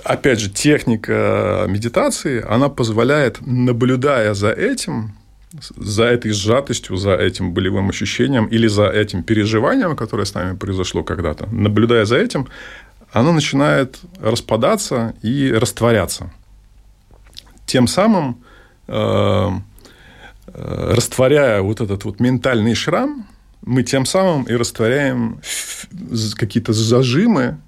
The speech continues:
или зажатия, или какое-то напряжение в нашем физическом теле. А что значит расслабление в физическом теле? Это значит, что восстанавливается кровообращение, лимфоток и так далее, и так далее, и так далее.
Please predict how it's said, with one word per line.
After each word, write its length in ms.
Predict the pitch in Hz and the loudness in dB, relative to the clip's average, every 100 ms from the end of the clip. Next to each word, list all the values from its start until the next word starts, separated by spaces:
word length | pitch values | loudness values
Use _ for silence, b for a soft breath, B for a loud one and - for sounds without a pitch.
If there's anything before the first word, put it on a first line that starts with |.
| - | -10
или 360 | - 104 101 98 | -4 0 2 0
зажатия, 840 | 98 107 110 110 147 180 - 120 | -2 0 2 2 2 0 0 0
или 200 | 110 98 | 2 0
какое-то 320 | 101 117 113 | 0 -2 2
напряжение 920 | 113 107 117 113 147 202 170 120 117 - | 0 2 0 2 2 2 0 -4 -6 -4
в 40 | |
нашем 260 | 110 - 113 | -2 -2 -4
физическом 680 | - 127 151 - 101 90 | -2 0 0 -2 -6 -8
теле. 340 | 90 82 82 - - B B B B B | -6 -6 -8 -14 -16 B B B B B
А 120 | 101 | -2
что 260 | - 147 135 | 0 4 4
значит 440 | 127 127 - 110 | 4 2 0 -2
расслабление 680 | 104 - 104 101 110 98 87 | -4 -2 -2 0 2 2 0
в 40 | |
физическом 500 | - 98 92 - 98 | -2 -4 -4 -4 -4
теле? 300 | 98 85 78 | -2 -2 -2
Это 180 | 76 90 | -2 -2
значит, 380 | 95 95 92 - | 2 2 0 -4
что 480 | - 120 107 107 - B B B B - | -4 0 2 0 -2 B B B B -2
восстанавливается 800 | 101 104 110 127 117 101 - 98 | 0 2 2 4 4 2 0 -4
кровообращение, 1040 | 107 101 90 85 82 - 131 151 143 123 | 0 2 2 0 -2 -2 -2 0 2 2
лимфоток 640 | 98 90 87 - 139 151 107 | 0 -2 -6 -2 0 0 -2
и 40 | |
так 140 | 98 | -4
далее, 200 | 101 131 | -2 -2
и 20 | 117 | -2
так 120 | 104 | -4
далее, 160 | 104 | -4
и 40 | 101 | -4
так 120 | 104 | -2
далее. 240 | 98 - | -2 -4